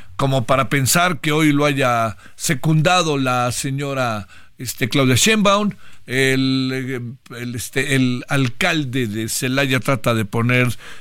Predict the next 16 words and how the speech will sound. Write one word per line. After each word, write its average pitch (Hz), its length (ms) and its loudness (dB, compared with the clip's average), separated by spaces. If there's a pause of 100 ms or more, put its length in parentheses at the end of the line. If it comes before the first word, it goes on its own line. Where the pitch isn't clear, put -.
(140)
este, 127 540 0
un 165 200 -2
alto, 208 420 2
pero 123 300 0
como 120 180 -4
sea, 233 440 2
aquí 139 340 0
estamos 180 560 0
y 120 160 -4
ni 110 180 -4
le 107 160 -6
demos 127 300 -8
vuelta, 156 380 -4 (340)
este, 110 400 0
con 110 340 2
una, 135 460 -2